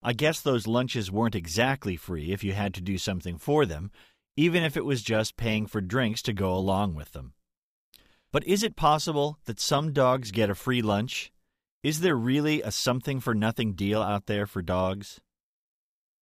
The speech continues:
When we were making our change over to positive science-based training, we were directed to a program called Nothing in Life is Free. We found it on the internet.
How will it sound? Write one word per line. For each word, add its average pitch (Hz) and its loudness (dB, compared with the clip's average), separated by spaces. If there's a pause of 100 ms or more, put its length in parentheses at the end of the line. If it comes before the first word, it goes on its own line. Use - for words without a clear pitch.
(600)
When 202 0
we 214 0
were 170 2
making 120 2
our 104 2
change 123 -2
over 101 -2
to 95 -6
positive 104 -2
science-based 117 -2
training, 107 -2 (360)
we 143 2
were 190 4
directed 139 2
to 131 0
a 123 2
program 110 2
called 101 2 (300)
Nothing 139 0
in 143 -2
Life 98 0
is 98 -2
Free. 98 -2 (460)
We 147 2
found 107 2
it 104 0
on 87 -2
the 95 0
internet. 95 -4